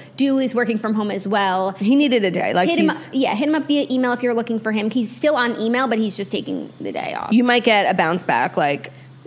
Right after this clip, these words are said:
Speaker 2: T H E O O O.
Speaker 1: <laughs>
Speaker 2: Oh, whoa, whoa.
Speaker 1: Do. Oh, my God. Okay. Without further ado, do, do.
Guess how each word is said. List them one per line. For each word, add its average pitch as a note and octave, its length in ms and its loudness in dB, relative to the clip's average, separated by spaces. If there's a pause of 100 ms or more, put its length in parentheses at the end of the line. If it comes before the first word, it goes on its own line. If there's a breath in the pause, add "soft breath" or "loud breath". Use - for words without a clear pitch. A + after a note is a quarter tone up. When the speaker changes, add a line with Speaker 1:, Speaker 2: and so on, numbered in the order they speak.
(140)
Speaker 2:
T A3+ 240 2
H G#3 240 2
E F#3+ 300 2
O F#3 160 4
O F3+ 160 2
O. F#3 360 0
Speaker 1:
<laughs> - 40 -8 (1900 loud breath)
Speaker 2:
Oh, A3+ 60 6
whoa, G#3+ 140 2
whoa. G3+ 220 4
Speaker 1:
Do. D4+ 600 -2
Oh, B3+ 60 -2
my A#3 100 -4
God. - 220 -4
Okay. - 360 -4
Without C4+ 280 -2
further A3 240 -2
ado, F3+ 160 -6
do, C#3+ 200 -12
do. - 300 -12